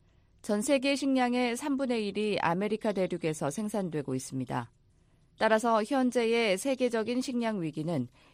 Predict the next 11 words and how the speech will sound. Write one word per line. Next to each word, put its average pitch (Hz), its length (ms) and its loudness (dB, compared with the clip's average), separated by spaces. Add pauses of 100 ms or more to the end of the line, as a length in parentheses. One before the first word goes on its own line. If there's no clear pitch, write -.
이 208 160 -2
지역이 185 500 2
더 170 160 -2
많은 156 380 2
식량을 220 420 -2
공급하기 202 680 -2
위해 147 280 -2
나서야 156 480 0
할 165 220 -2
기회이자 175 840 -2
책무입니다. 175 680 -6